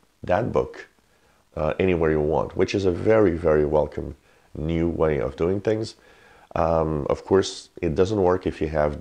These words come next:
D R M books. That means that they have digital right managements, but they are, uh, it is nice to have that also.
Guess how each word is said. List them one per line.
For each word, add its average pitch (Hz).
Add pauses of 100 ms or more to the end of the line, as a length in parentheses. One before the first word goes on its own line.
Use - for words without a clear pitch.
(160)
D 90
R 78
M 80
books. -
That 76
means 80
that 71
they 73
have 71
digital 78
right 76
managements, 95 (580)
but 78
they -
are, 73 (300)
uh, 73
it -
is 78
nice 73
to 73
have 69
that 67
also. -